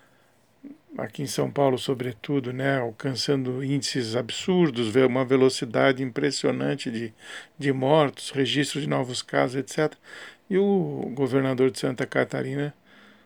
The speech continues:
dizendo que gastou dinheiro à toa comprando respiradores porque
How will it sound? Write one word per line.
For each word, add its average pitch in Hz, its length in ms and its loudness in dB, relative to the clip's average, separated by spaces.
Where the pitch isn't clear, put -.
dizendo 143 560 2
que 123 400 -4
gastou 151 460 0
dinheiro 139 320 6
à 123 60 4
toa 131 460 4
comprando 139 480 4
respiradores 127 1000 0
porque 131 840 0